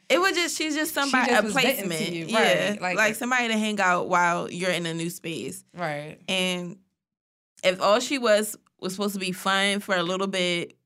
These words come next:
Speaker 1: then let, let it be that. After
Speaker 2: Exactly.
Speaker 1: that, fuck that bitch.
Speaker 2: Exactly. Keep it pushing. I wouldn't even fucking, I mean, me personally, I don't, um, block people,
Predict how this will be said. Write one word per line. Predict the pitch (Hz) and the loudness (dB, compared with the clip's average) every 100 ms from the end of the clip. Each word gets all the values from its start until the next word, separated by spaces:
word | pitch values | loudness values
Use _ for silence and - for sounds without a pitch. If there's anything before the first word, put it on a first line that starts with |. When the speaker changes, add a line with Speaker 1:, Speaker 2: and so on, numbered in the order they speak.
| - | -10
Speaker 1:
then | 175 175 175 | -2 -2 2
let, | 175 185 - _ | 2 0 -4 _
let | 170 185 | -2 0
it | 190 | 0
be | 180 | -4
that. | 165 127 85 - - | -2 -2 -4 -6 0
After | 180 202 202 | 0 0 -2
Speaker 2:
Exactly. | 190 180 | 0 -2
Speaker 1:
that, | 151 143 | -4 -6
fuck | 208 | -6
that | 214 196 | -4 -4
bitch. | 170 156 - - | -4 -8 -10 -12
Speaker 2:
Exactly. | 190 196 202 196 196 156 156 165 170 | -12 -8 -6 -6 -8 -14 -14 -14 -16
Keep | - 208 | -12 -10
it | 240 240 | -10 -10
pushing. | 208 202 190 180 190 190 - _ 180 | -10 -10 -10 -8 -8 -14 -20 _ 0
I | 240 | 2
wouldn't | 262 262 | 2 -2
even | 240 226 | -4 -4
fucking, | 226 220 190 | -4 -6 -4
I | 196 | -4
mean, | 226 220 208 | -2 -2 -2
me | 254 320 320 | 0 0 0
personally, | 311 247 247 240 233 226 226 226 208 | -2 -2 -2 -4 -6 -4 -6 -6 -8
I | - 208 | -2 0
don't, | 254 240 220 - | 0 -2 -4 -4
um, | 180 185 170 160 | -2 0 -2 -4
block | 165 190 196 - | 0 0 0 -8
people, | 226 202 202 202 | -10 -8 -6 -6